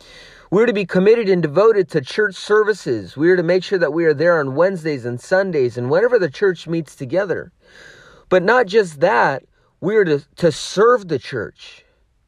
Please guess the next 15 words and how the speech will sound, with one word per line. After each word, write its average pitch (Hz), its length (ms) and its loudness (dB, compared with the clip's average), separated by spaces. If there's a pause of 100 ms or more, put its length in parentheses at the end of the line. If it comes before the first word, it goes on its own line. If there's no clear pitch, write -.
We 185 140 0
are 202 100 4
to 165 180 -2
fellowship 208 840 0
with 139 160 -4
the 123 140 -8
church. - 640 -12 (640)
On 170 180 2
Sunday 233 480 4
afternoons, 196 720 0
we 190 160 0
are 214 80 2
to 170 160 -6
spend 202 480 -6 (360)
time 208 600 0